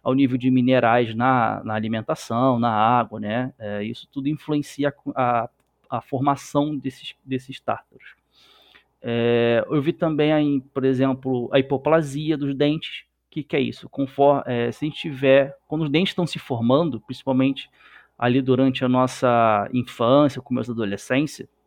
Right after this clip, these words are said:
se a gente sofre algum tipo de estresse fisiológico, seja uma doença, seja uma mudança na alimentação,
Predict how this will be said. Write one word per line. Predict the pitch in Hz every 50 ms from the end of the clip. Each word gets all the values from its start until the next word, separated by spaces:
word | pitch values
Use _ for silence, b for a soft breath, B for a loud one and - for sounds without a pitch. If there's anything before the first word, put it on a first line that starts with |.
| _ _ _ _ _ _ _ _ _ _
se | - - 165
a | 160 156
gente | 143 175 190 -
sofre | - - 208 180 - -
algum | 175 160 143 170 196
tipo | 202 - 226 - - - 165
de | 139 143 160
estresse | 151 - - - - _ 156 143 143 170 175 - - - - - 117 - _ _ _ _ _ _ _ _ _ _
fisiológico, | - - 139 127 135 120 110 110 110 120 143 156 151 - - -
seja | - 147 143 135 139
uma | 147 139 131
doença, | 117 117 113 110 110 120 131 139 143 135 127 127 131 - - 98
seja | - - 139 135 135
uma | 147 151
mudança | 147 139 135 117 131 139 143 135 -
na | 139
alimentação, | 135 131 131 131 131 127 131 120 113 - - - - 110 104 110 123 135 139 131 120 110